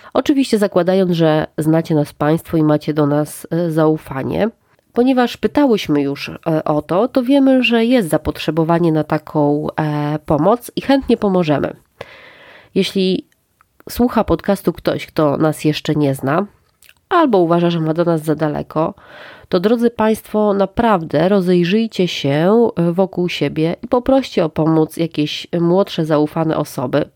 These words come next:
albo i starsze, które lepiej czują się w komputerowych tematach, e, i wypeł-, wypełnianiu aplikacji. Jest to bardzo proste. E, myślę, że strach jest większy albo może być większy,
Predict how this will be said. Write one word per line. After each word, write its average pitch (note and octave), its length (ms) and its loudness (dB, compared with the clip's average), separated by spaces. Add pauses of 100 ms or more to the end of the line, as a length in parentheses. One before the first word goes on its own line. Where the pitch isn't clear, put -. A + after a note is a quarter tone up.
(580)
albo D#4+ 280 2
i A3+ 80 2
starsze, A3+ 440 -2
które F#3 480 2
lepiej F#3 340 2
czują D#3 300 2
się D3+ 260 0
w - 100 -8
komputerowych D3+ 680 0
tematach, D3 680 -2 (560)
e, D#3+ 240 0
i E3+ 220 -2
wypeł-, E3 440 0 (100)
wypełnianiu D#3+ 500 2
aplikacji. D3 680 -4
Jest G#3 220 -2
to G#3+ 220 2
bardzo C#4 440 0
proste. C#4 580 0 (880)
E, F3+ 220 2
myślę, A3 320 2
że F#3+ 120 0
strach - 400 -4
jest F3+ 460 0
większy G3+ 840 0
albo E3+ 240 2
może F#3+ 280 2
być D#3+ 220 -2
większy, E3+ 760 0